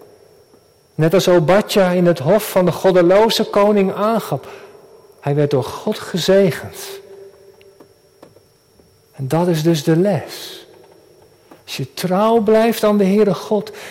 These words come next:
dan rust zijn gunst op je leven, ook al sta je er helemaal alleen voor. En dat woordje gunst,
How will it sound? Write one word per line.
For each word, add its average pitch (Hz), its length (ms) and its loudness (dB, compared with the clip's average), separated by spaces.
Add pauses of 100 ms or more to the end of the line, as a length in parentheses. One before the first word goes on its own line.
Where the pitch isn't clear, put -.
(100)
dan 165 280 2
rust 165 320 0
zijn 131 260 -2
gunst 226 580 -2
op 220 140 -2
je 196 160 0
leven, 180 400 2 (180)
ook 151 220 -2
al 151 80 -2
sta - 320 -2
je 143 140 2
er 127 140 -2
helemaal 202 760 -2 (500)
alleen 165 480 2
voor. 156 540 -2 (400)
En 147 60 -4
dat 131 120 2
woordje 151 420 2
gunst, - 800 0